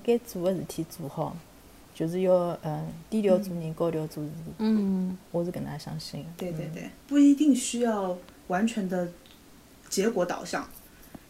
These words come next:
Speaker 2: 就讲有种辰光，嗯，你，你也知道人无完人，你的老板也不是完人，你的下属也不是完人，你，你的同事也不是完人。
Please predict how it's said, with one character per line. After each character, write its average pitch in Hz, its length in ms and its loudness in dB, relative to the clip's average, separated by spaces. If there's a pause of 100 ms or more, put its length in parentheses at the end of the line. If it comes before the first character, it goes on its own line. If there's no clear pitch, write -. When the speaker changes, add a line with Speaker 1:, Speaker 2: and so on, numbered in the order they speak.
Speaker 2:
就 196 120 -2
讲 226 300 0
有 180 160 0
种 294 180 2
辰 240 100 4
光， 208 280 0
嗯， 190 160 -6 (160)
你， 214 200 2
你 196 120 0
也 247 120 4
知 202 120 -2
道 196 160 2
人 165 120 -2
无 202 160 0
完 160 160 -2
人， 147 200 -6
你 170 80 -2
的 165 100 -2
老 170 160 2
板 240 160 0
也 143 60 -4
不 - 100 -8
是 - 100 -4
完 143 220 -6
人， - 160 -12 (300)
你 196 100 -4
的 190 80 0
下 339 180 0
属 190 140 -2
也 165 60 2
不 - 80 -4
是 175 100 -6
完 151 180 -6
人， 156 140 -6
你， 175 140 -4
你 185 200 -4
的 185 100 0
同 190 180 -2
事 277 100 0
也 208 60 0
不 170 80 -6
是 170 100 -6
完 156 180 -8
人。 - 160 -12